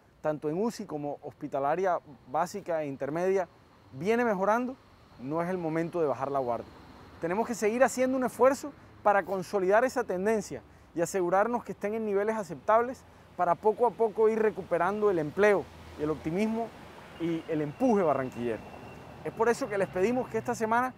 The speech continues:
sigamos haciendo un esfuerzo, que sabemos que es difícil, pero no podemos detenernos en este momento. Es por eso que este viernes continuaremos con el toque de queda nocturno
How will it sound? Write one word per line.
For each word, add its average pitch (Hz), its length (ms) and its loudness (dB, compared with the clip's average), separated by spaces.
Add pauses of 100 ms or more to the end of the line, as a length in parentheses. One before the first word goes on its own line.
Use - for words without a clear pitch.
(140)
sigamos 180 440 -4
haciendo 175 360 -6
un 175 60 -6
esfuerzo, 151 400 -6 (460)
que 151 100 -6
sabemos 214 380 2
que 226 80 -2
es 208 60 2
difícil, 208 460 -6 (280)
pero 160 100 -4
no 175 140 -2
podemos 185 580 0
detenernos 139 500 -6
en 131 100 -12
este 113 180 -16
momento. 104 360 -14 (520)
Es 165 80 -6
por 214 180 2
eso 226 220 0
que 190 100 -6
este 208 220 -2
viernes 240 420 2 (340)
continuaremos 170 760 -2
con 175 180 -8
el 139 100 -8
toque 170 240 -4
de 190 140 0
queda 202 180 -2
nocturno 185 540 -4